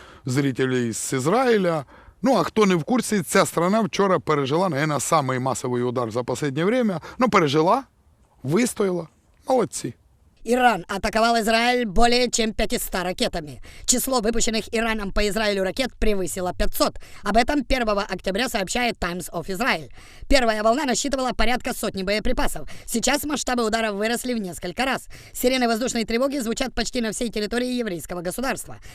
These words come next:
Speaker 2: Власти призывают жителей укрываться в бомбоубежищах. Судя по опубликованным в местных сми видеозаписям, снятым очевидцами, железный купол перехватывает не все ракеты. Некоторые пробивают израильскую защиту и достигают целей.
Speaker 1: От знаєте, що я ніколи не люблю? Робити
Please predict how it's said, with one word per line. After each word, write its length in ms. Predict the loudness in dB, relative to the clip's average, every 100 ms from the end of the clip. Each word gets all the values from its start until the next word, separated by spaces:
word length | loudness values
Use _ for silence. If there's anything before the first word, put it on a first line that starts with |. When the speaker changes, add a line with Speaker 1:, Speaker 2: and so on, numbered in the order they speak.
| -8
Speaker 2:
Власти 380 | 0 0 2 -2
призывают 440 | -2 0 0 0
жителей 380 | -2 -2 -4 -4
укрываться 600 | -6 -4 -2 -2 -2 -4
в 40 |
бомбоубежищах. 760 | -2 -4 -2 0 -2 -2 -8 -10 -12 -14
Судя 300 | -6 0 2
по 100 | 4
опубликованным 640 | 2 2 2 2 2 -2 -2
в 20 |
местных 260 | -4 -4 -4
сми 160 | -4
видеозаписям, 600 | -2 -2 -2 -2 -2 -6
снятым 340 | -6 -4 -4 -4
очевидцами, 640 | -6 -4 -4 -2 0 0 -4 -10
железный 460 | -2 0 2 0 -2
купол 300 | -2 0 0
перехватывает 640 | 0 0 0 -2 -2 -2
не 140 | -4 -4
все 240 | -2 -2
ракеты. 440 | -2 -4 -4 -6 -14 -8
Некоторые 640 | -2 0 0 0 2 2
пробивают 520 | 4 4 4 2 0
израильскую 540 | -2 0 0 -2 -2 -2
защиту 460 | -2 -2 -2 -4
и 160 | -6 -4
достигают 560 | -4 -4 -6 -4 -6
целей. 360 | -2 -4 -4 -12 -10
Speaker 1:
От 140 | -2 2
знаєте, 300 | 4 4 2
що 120 | 2
я 120 | 4 4
ніколи 360 | 4 4 2
не 100 | 2
люблю? 320 | 2 2 4
Робити 380 | 4 4 2 0